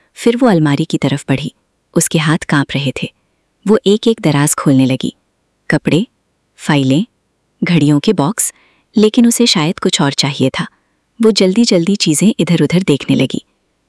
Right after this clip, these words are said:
उसकी सांसें तेज होती जा रही थीं। तभी अचानक बाहर कदमों की आवाज सुनाई दी। मधु एकदम जम गई।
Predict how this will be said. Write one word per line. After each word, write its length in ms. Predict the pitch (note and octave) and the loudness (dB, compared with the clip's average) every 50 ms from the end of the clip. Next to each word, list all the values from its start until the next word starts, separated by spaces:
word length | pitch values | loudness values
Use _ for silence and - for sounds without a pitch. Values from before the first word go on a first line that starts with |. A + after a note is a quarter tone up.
| - | -4
उसकी 240 | D3+ - - - D3+ | -4 -2 -2 -2 -2
सांसें 380 | - - C#3 C3+ - - A#3 - | 0 -2 -2 -2 -2 -2 0 0
तेज 260 | - E3 C#3+ C3+ - D#3 | 2 2 2 2 0 0
होती 180 | C3+ - D3+ | -2 0 0
जा 160 | C#3+ C#3+ C3 | 0 0 0
रही 220 | C3 C3+ C#3 C#3+ C3+ | -2 -2 -2 -4 -4
थीं। 160 | - - G#3+ - _ _ _ _ _ _ _ _ _ _ - | -4 -4 -8 -8 _ _ _ _ _ _ _ _ _ _ -2
तभी 260 | G#3+ G3+ A3+ A#3 B3 | -2 0 2 2 2
अचानक 420 | A3 - - E3+ E3 F#3+ G#3 - | 2 2 2 2 2 0 0 0
बाहर 280 | F#3+ D#3 D3 E3 G3 - - | -2 -2 0 0 -2 0 0
कदमों 280 | D#3+ D3 D3+ D3 D3 | 0 0 2 0 0
की 140 | - - A3+ | 0 0 0
आवाज 260 | G3+ D#3 C#3+ C#3 C#3+ | 0 2 0 0 -2
सुनाई 340 | - - - C3 B2+ B2 B2+ | 0 0 2 2 2 2 2
दी। 160 | - - - _ _ _ _ _ _ _ _ _ _ - | 0 -2 -6 _ _ _ _ _ _ _ _ _ _ 0
मधु 320 | E3 D3 C3+ - F#3 A3 - - | 2 2 2 2 0 -2 0 0
एकदम 300 | D#3+ C3+ - - C#3+ C#3+ | -2 -2 0 0 0 0
जम 220 | C#3 - C3+ C#3 | 0 0 -2 -2
गई। 200 | C3+ C#3 - - | -2 -4 -6 -8